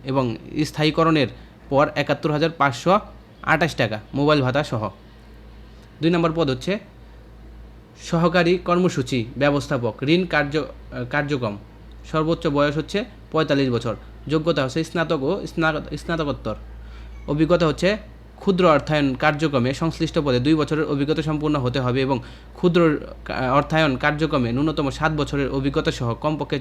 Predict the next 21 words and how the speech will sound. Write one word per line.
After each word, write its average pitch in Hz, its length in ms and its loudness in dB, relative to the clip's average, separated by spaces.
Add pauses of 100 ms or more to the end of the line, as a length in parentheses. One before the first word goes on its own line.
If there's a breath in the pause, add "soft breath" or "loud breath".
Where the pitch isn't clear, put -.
চারটি - 760 -2 (240 loud breath)
শাখা 143 320 -2
পরিচালনার 165 460 0
অভিজ্ঞতা 131 260 0
থাকতে 123 260 -4
হবে। 107 200 -2 (460 loud breath)
বেতন 156 260 4
হচ্ছে 143 200 -2
শিক্ষানবিশকালে 160 720 2 (240 loud breath)
সর্বসাকুল্যে 156 600 2
একান্ন 147 220 2
হাজার 156 160 2
পাঁচশো 180 360 2 (220)
বিরানব্বই 139 420 4
টাকা 107 240 0 (480 loud breath)
মোবাইল 151 240 6
ভাতা 139 200 2
সহ 143 220 0
এবং 165 340 2 (400 loud breath)
স্থায়ীকরণের 165 580 2
পর 165 340 2